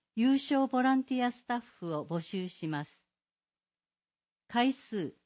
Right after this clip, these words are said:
月一回から四回、一回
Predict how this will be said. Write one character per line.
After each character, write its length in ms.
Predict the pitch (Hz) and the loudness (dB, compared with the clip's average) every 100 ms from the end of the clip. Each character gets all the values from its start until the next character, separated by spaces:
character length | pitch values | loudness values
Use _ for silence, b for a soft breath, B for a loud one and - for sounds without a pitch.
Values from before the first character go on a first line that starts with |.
| _ _ _ _ _ | _ _ _ _ _
月 400 | 240 226 254 247 | -4 -2 -2 -2
一 260 | - 220 _ | -4 -6 _
回 240 | 247 247 | -2 0
か 160 | - 185 | 0 0
ら 120 | 180 | 0
四 300 | 180 202 202 | 0 0 0
回、 300 | - 160 143 _ _ _ _ _ _ | -2 -6 -6 _ _ _ _ _ _
一 180 | 226 220 _ | -6 -6 _
回 340 | 226 185 - | 0 0 -2